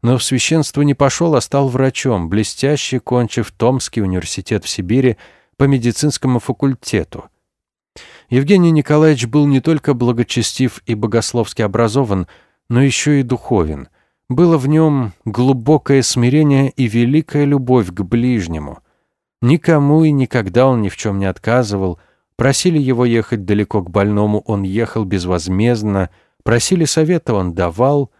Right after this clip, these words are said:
Просили в дом, не отказывал и никогда ни в чём не нуждался. Раз я сидел у него вечером.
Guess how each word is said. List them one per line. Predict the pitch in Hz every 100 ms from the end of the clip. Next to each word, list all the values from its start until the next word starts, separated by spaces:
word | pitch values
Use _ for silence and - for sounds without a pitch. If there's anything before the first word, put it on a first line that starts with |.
| _
Просили | - 127 - 190 165
в | 123
дом, | 104 170 147
не | 120
отказывал | 120 - - 139 135 117 113 107 - _ _ -
и |
никогда | 110 107 98 85 123 151
ни | 135
в |
чём | - 107 104
не | 98
нуждался. | 95 85 85 80 71 - - - _ _ _ _ _ _ _ _ _ _ _ -
Раз | 120 180 - 135
я | 143 151
сидел | - 127 151 143
у |
него | 127 127 131
вечером. | 120 87 - 85 69 69